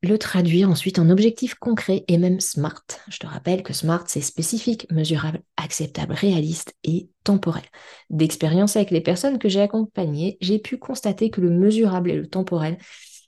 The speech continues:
sont souvent oubliés. Donc rappelle-toi de donner un indicateur de mesure qui répondra à la question : « Comment saurais-je que j'ai atteint mon objectif ? » Et à quel moment ? Une date à laquelle tu vérifieras ça.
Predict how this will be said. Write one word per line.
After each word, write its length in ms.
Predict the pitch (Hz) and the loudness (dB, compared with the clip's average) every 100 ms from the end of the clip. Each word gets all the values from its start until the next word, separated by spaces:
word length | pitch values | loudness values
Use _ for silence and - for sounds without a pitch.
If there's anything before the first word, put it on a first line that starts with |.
| _ | _
sont 240 | - - 185 | -8 0 0
souvent 300 | 208 196 202 | 2 4 6
oubliés. 380 | 175 165 - - | 6 4 0 2
Donc 160 | 170 - | 2 2
rappelle-toi 500 | 202 208 202 214 202 | 0 2 0 2 2
de 300 | 175 175 - | 4 2 -2
donner 300 | 160 190 214 | 0 4 4
un 100 | 202 | 4
indicateur 520 | 180 165 170 160 165 156 | 2 0 -2 -4 -4 -4
de 60 | |
mesure 320 | 156 151 190 | -2 -2 -6
qui 160 | - 165 | -6 -4
répondra 360 | 165 185 190 214 | -2 0 2 2
à 20 | |
la 80 | 180 | 0
question : « 400 | 165 147 202 233 - | -2 -4 -4 -6 -6
Comment 240 | 240 233 | -2 -2
saurais-je 380 | - 151 160 - | 0 0 0 -2
que 100 | 175 | 0
j'ai 140 | 151 | 0
atteint 200 | 139 196 | 0 2
mon 160 | 202 175 | 4 4
objectif ? » 540 | 170 165 160 - - _ _ - - | 4 2 -2 -14 -20 _ _ -20 -8
Et 80 | 151 | -8
à 80 | 131 | -6
quel 200 | - 170 | -4 0
moment ? 260 | 151 147 - _ - | 0 -2 -8 _ -4
Une 160 | 147 | -2
date 240 | 143 175 170 | -2 -4 -8
à 20 | |
laquelle 300 | - - 202 | -10 -6 -6
tu 160 | - 170 | -4 -4
vérifieras 500 | 165 156 - - | -2 -4 -10 -16
ça. 140 | - | -18